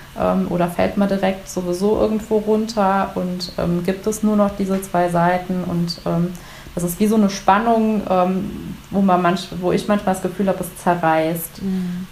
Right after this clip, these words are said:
Speaker 1: Und, ähm, und dann gibt es halt Tage, an denen, ähm, die eine Seite mehr zieht und an den anderen die andere.
Speaker 2: Ja, kann ich mir total gut vorstellen.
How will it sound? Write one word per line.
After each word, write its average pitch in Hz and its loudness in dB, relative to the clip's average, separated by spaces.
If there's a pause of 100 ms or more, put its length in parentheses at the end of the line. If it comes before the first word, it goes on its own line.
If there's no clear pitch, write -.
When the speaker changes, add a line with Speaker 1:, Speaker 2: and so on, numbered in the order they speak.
(120)
Speaker 1:
Und, 175 -2
ähm, 175 0 (160)
und 190 2
dann 190 4
gibt 208 2
es 220 0
halt 202 2
Tage, 185 2
an 180 0
denen, 165 4 (100)
ähm, 170 0 (600)
die 165 2
eine 214 2
Seite 226 4
mehr 208 4
zieht 208 0
und 185 0
an 180 0
den 180 0
anderen 190 6
die 180 0
andere. 165 0 (2250)
Speaker 2:
Ja, 185 2 (180)
kann 185 4
ich 170 0
mir 190 2
total 180 0
gut 180 0
vorstellen. 165 0